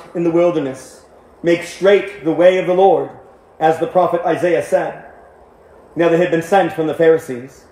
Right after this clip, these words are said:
They asked him, 'Then why are you baptizing if you are neither the Christ, nor Elijah, nor the prophet?' John answered them,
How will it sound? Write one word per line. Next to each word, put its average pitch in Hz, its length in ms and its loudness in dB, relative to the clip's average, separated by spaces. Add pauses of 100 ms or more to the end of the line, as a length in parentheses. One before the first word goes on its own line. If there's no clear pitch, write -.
(500)
They 180 140 2
asked 202 260 0
him, 156 300 -2 (340)
'Then 196 240 0 (160)
why 214 340 4
are 247 60 8
you 220 160 -2
baptizing 170 760 2
if 180 200 -2
you 196 120 0
are 185 220 6
neither 190 220 -2
the 185 100 -2
Christ, 185 420 -2 (400)
nor 190 180 4
Elijah, 190 540 2
nor 185 220 2
the - 80 -6
prophet?' 196 400 -4 (1160)
John 160 200 0
answered 160 380 -4
them, 135 300 -6